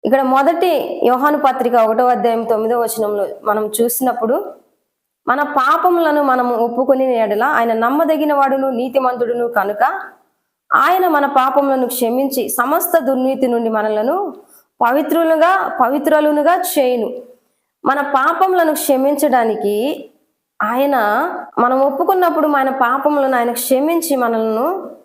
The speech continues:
సమస్త దుర్నీతి నుండి, పాపము నుంచి పరిశుద్ధపరుస్తాడంట. ఏడో వచ-, ఒకటో అధ్యాయం ఏడో వచనంలో మనం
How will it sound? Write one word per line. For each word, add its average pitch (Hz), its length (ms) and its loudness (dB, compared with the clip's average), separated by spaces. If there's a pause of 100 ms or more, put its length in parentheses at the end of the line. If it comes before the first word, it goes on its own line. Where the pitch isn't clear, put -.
(300)
సమస్త 349 480 0
దుర్నీతి 294 480 2
నుండి, 247 520 -2
పాపము 294 440 2
నుంచి 269 340 -2
పరిశుద్ధపరుస్తాడంట. 220 1160 -2 (100)
ఏడో 302 300 4
వచ-, 302 200 0
ఒకటో 269 240 2
అధ్యాయం 311 320 2
ఏడో 269 200 4
వచనంలో 247 420 0
మనం 208 240 0